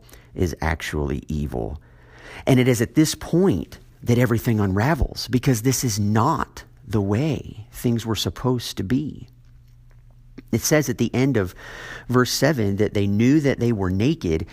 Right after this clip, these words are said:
and they sewed fig leaves together and made themselves loincloths. And this is the very first time in the story that they knew that they were naked. So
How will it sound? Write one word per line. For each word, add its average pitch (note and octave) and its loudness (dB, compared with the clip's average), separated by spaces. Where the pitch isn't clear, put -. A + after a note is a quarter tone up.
and G#2 2
they F#2+ 2
sewed F#2+ 0
fig C3+ 4
leaves A2 -2
together G#2 0
and F#2 0
made G2+ 0
themselves F#2+ -2
loincloths. A2 -4
And G#2+ 2
this D3+ 2
is G3+ 0
the C#3+ 4
very D#3+ 4
first - -2
time - -2
in C#3+ 4
the C#3 0
story C3 0
that A2+ -2
they B2 4
knew C#3+ 2
that F3 2
they E3 0
were C3 0
naked. B2+ -2
So - 4